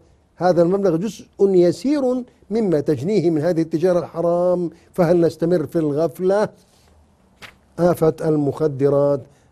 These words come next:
الحديث موصول بالتدخين، وقد يقال:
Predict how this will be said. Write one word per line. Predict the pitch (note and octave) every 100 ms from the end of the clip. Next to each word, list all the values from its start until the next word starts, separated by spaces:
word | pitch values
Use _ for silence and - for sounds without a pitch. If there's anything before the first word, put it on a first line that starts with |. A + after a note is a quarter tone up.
| E3
الحديث | D3+ D3+ F3+
موصول | D#3 C#3+ B2+ E3
بالتدخين، | D3 F3+ E3 C3 E3 D#3 D3+ - _ -
وقد | A3 - G3 D#3+
يقال: | D3+ C#3+ G3+ G3 F#3